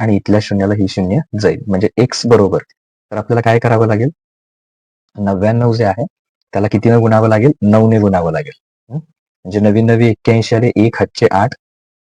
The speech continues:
परत नवीन नवी एक्क्याऐंशी, एक्क्याऐंशी आणि हे आठ, म्हणजे किती झाले?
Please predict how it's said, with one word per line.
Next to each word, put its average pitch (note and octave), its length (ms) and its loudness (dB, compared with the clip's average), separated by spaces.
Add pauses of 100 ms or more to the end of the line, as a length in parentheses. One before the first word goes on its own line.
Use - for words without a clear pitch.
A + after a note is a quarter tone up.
(140)
परत B2+ 220 -4
नवीन A#2 280 0
नवी A#2 200 0
एक्क्याऐंशी, A2 560 -2
एक्क्याऐंशी A2+ 640 -2 (160)
आणि G#2 260 0
हे A#2 140 0
आठ, F2 220 -4 (920)
म्हणजे F#2 140 -14
किती A2+ 200 -2
झाले? F#2 220 2